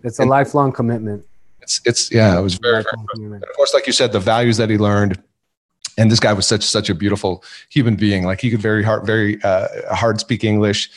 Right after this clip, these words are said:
Speaker 2: right? And so, uh, what did he call? He called him handsome, handsome Jack. That's what he'd always say. You know,
Speaker 1: <laughs>
Speaker 2: his name is Zachary. He's like, "Handsome Jack," you know? <laughs> It was awesome. So I just think I'm just always impressed by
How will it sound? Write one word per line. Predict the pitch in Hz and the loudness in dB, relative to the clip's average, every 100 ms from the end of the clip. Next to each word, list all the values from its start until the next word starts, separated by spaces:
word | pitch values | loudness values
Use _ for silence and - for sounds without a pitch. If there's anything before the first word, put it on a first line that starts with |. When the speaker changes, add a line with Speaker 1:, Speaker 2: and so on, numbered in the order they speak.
| - - - | -20 -20 -4
Speaker 2:
right? | 107 110 | -2 -2
And | 104 | -2
so, | - 101 98 98 98 | 0 0 0 -2 -2
uh, | 95 | -2
what | 107 | -2
did | 120 | -2
he | 110 | -2
call? | - | -4
He | 101 110 | -4 -4
called | 117 107 | -4 -2
him | |
handsome, | 95 123 120 110 104 - | -4 -4 -2 -2 -2 -2
handsome | 143 170 165 131 | -2 -2 0 0
Jack. | 139 90 - | 0 -2 -4
That's | 117 117 | -2 0
what | |
he'd | 117 | 0
always | 113 107 | 0 0
say. | 120 95 - - 165 | 0 -2 -6 -12 -6
You | 127 | -2
know, | 127 - | -2 -2
Speaker 1:
<laughs> | - | -16
Speaker 2:
his | - - | -14 -4
name | 131 | -2
is | 110 | -2
Zachary. | 110 110 110 135 143 | 0 0 2 0 2
He's | 123 107 | 2 0
like, | 104 - - | -2 -6 -6
"Handsome | 165 170 156 | -2 0 0
Jack," | 143 101 - | 2 0 -2
you | 107 | 0
know? | 123 | 0
<laughs> | - - 165 - 139 - 175 - 156 - - - _ _ - | 0 0 0 0 0 2 0 2 0 0 -8 -10 _ _ -6
It | - - _ _ _ _ _ - | -6 -6 _ _ _ _ _ -4
was | 98 | 0
awesome. | 95 92 - 87 | 2 2 0 -4
So | 85 | 0
I | 151 | 0
just | 151 143 | 2 0
think | 123 | 0
I'm | 120 123 | 0 0
just | 120 | 0
always | 120 117 104 | 2 0 -2
impressed | - 107 101 - | -2 -2 -2 -2
by | 95 90 | 0 0